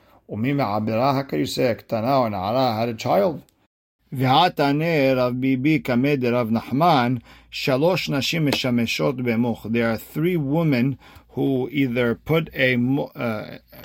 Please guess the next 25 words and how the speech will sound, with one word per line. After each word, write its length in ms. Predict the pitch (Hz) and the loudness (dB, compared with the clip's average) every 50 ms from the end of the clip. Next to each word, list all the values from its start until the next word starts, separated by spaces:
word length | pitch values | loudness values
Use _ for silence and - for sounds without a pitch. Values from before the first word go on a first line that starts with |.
| - - - | -20 -18 -10
kain 460 | - 135 151 156 147 139 135 131 127 | -2 2 2 2 2 2 0 0 0
or 100 | 117 110 | -2 -4
something 460 | 107 - - 151 139 117 135 131 127 | -4 -4 -4 -4 -4 -2 -4 -4 -4
inside 500 | 117 107 98 - - - 139 143 147 139 | -4 -8 -8 -8 -4 -2 0 0 0 0
of 140 | 135 117 113 | 0 -2 -2
them, 180 | 123 123 123 117 | -2 -2 -2 -4
so 140 | - - 110 | -4 -6 -6
this 200 | 117 117 - 131 | -6 -6 -4 -2
way 120 | 127 120 | -2 0
they 200 | 117 113 110 110 | 0 0 0 0
don't 320 | 107 120 120 120 117 113 | 0 -2 0 0 -2 -2
become 460 | 120 113 107 - - 120 113 107 101 - | -4 -6 -6 -2 -2 -2 -2 -2 -4 -2
pregnant. 400 | - 156 165 160 156 147 123 117 | 0 0 0 2 0 -2 -4 -4
This 220 | 120 110 - - | -4 -6 -4 -4
way 220 | 120 117 117 110 | -4 -4 -4 -4
it's 120 | 107 104 - _ - - | -6 -8 -10 _ -12 -8
not 120 | 127 123 | -4 -2
an 100 | 120 123 | -2 -4
issue 380 | - - 131 113 - - 120 113 | -4 -4 -4 -2 -2 -2 -2 -2
with, 260 | 110 107 107 - - | -2 -4 -4 -6 -10
uh, 220 | - 104 107 104 101 | -10 -8 -8 -6 -4
sh-, 180 | - - - | -2 -2 -2
uh, 480 | 110 - - 117 - 123 117 107 104 104 | -4 -6 -12 -10 -8 -6 -6 -6 -6 -4
Hashchatat 520 | - - - - 104 - - 123 113 107 | -4 -4 -4 -6 -8 -4 -2 -2 -2 0
Zera, 440 | 107 139 170 165 156 147 143 - | 0 2 2 4 4 4 2 2